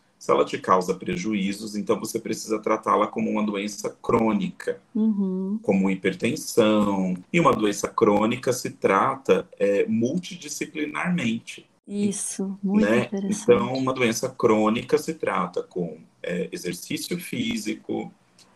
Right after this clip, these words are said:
Speaker 1: contato com pessoas, né? Pessoas que façam sentido na sua vida, terapia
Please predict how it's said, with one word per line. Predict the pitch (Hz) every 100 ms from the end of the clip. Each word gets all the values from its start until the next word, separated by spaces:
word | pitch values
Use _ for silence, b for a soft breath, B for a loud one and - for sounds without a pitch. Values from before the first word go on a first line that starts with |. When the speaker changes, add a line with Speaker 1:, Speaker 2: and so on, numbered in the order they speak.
| _
Speaker 1:
contato | - 107 104 - 120 151 147
com | - 127
pessoas, | 127 - - 101 98 98 95 - -
né? | 104
Pessoas | 98 101 101 -
que | -
façam | - 110 117 120
sentido | 127 113 - - 95 92
na | 95
sua | - 101
vida, | 92 92 90 - - _ b b b _ -
terapia | 175 170 - - 101 101 101 98